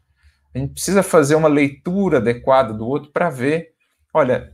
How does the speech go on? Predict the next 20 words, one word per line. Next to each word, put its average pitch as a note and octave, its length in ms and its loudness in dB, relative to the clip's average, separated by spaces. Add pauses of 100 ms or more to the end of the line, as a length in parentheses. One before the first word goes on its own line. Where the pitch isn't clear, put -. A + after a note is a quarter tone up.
esse F#3 420 -2
assunto, E3+ 760 -8
essa D3+ 260 -4
questão F#3+ 520 -6
ainda G3+ 280 -2
não G#3 240 -2
tá F3+ 180 2
ali E3+ 220 -4
muito E3+ 280 -10 (300)
pronta G3 540 -2
pra G#2 100 -6
ser G#2+ 200 -6
trabalhada. F#2+ 520 -8 (560)
Outras, D#3 520 2
talvez, D3+ 420 2
ele F3 180 2
já F#3 160 2
tá F#3+ 180 0
dando D#3+ 280 2
mostras E3 840 -2